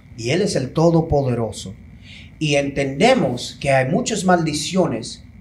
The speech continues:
para los pueblos que no son, nosotros no podemos parar aquí y dejar que estas cosas pasen. So, necesitamos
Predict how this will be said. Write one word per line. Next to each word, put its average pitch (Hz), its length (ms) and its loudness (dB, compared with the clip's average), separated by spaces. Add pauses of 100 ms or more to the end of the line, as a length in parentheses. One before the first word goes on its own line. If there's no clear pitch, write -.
para 135 540 6
los 131 200 -4
pueblos 170 380 6
que 143 140 -2
no 160 160 2
son, - 440 0 (2000)
nosotros 175 440 0
no 165 140 4
podemos 135 360 2
parar 110 360 2
aquí 160 540 -2
y 131 120 -2
dejar 139 260 2
que 123 120 0
estas 120 260 -2
cosas 139 320 0
pasen. - 380 -2 (840)
So, - 180 -4
necesitamos 139 1200 2